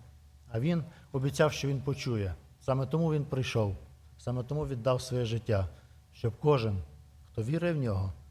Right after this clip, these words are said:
не загинув, але мав вічне життя з Ним. І живучи не тільки, не тільки надією на майбутнє,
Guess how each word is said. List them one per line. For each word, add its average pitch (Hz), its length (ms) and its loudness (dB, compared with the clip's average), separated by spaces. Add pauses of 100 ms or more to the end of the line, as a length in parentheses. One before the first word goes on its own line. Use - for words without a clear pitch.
(260)
не 123 160 -2
загинув, 117 520 -2 (380)
але 107 180 0
мав 101 260 -2
вічне 123 360 -6
життя 101 420 -2 (360)
з 95 140 -14
Ним. 101 200 0 (580)
І 127 60 -2
живучи 151 460 2
не 135 120 0
тільки, 175 480 0 (320)
не 151 140 0
тільки 180 340 2
надією 147 460 2
на 123 120 2
майбутнє, 117 600 0